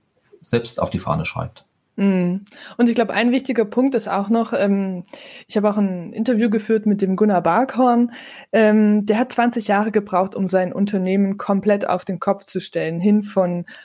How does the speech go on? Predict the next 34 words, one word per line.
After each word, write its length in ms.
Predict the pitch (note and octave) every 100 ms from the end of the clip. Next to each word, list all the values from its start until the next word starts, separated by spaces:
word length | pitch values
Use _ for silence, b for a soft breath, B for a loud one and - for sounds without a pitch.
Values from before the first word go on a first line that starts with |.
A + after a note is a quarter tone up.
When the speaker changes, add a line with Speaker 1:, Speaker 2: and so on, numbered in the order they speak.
| B B
Speaker 2:
mm, 440 | A3 G#3 G#3 G3+ -
in 140 | A#3
Anführungszeichen, 800 | - A3+ A3+ G#3 G3+ G3 F#3+ G#3
diktatorisch 720 | G#3 G3+ G3+ F#3+ C4 B3+ A#3
geführt, 500 | - G#3 A3 G#3+ G#3 - B B -
bis 160 | G#3
hin 160 | G#3+ G#3+
zu 220 | G#3 G#3
jetzt, 500 | G3 F#3+ F#3 - - -
äh, 120 | F3+
sehr 340 | - G3+ G3+
offen, 540 | A3+ A#3 G#3+ F#3 E3 E3 -
äh, 340 | F#3 F3+ F3
geführt, 560 | E3+ G3 - A3 A#3 - B B
dass 220 | G3 G3+
man 120 | A#3+ A3
sich 140 | F#3+
dafür 400 | G3 F#3+ - -
auch 100 | E3 -
Zeit 380 | - F3 E3+
lässt 340 | D#3 D#3+ - -
und 340 | F#3+ F#3+ - -
Zeit 280 | F#3+ F3
nimmt. 420 | F3 F3 D#3+ - - _ _ _ _ B B B B
Speaker 1:
Das 220 | A2 A2
ist 180 | G#2 -
extrem 480 | G2+ - - G#2 G2+
wichtig. 360 | F#2+ - F2+ G#2
Also 300 | A2 B2+ -
überstürzen 540 | C3+ B2 A#2+ E3+ F3 C#3
darf 200 | B2+ -
man 80 | A#2+
da 80 | A2
nix. 420 | C#3+ E3+ - -